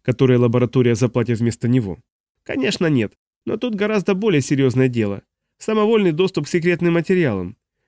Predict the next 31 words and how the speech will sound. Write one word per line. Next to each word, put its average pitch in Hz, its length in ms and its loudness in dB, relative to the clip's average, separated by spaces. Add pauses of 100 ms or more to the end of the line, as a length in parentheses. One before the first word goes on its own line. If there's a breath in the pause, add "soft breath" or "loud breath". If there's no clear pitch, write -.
Мы 220 180 -4
проследили 196 500 -2
сигнал 190 400 -2
к - 40 -14
какому-то 156 420 -2
из 151 140 -4
компьютеров 156 480 -2
вашей 156 240 -2
лаборатории, 147 640 -2 (320)
но 240 80 -2
точнее 202 400 0
определить 165 420 -2
не 160 80 -2
смогли. 131 460 -6 (200)
А - 100 -10
теперь 185 320 -2
знаем". 104 420 -4 (520)
Яну 123 260 4
стало 170 280 0
вдруг 120 240 -2
ужасно 123 340 -2
холодно. 98 460 -8 (460)
Тергус 120 340 0
Смит 165 200 0
опустил 127 420 -2
голову, 127 380 0 (280)
внимание 139 400 2
его 120 140 2
было 131 260 2
занято 120 320 0
портсигаром. 117 680 -6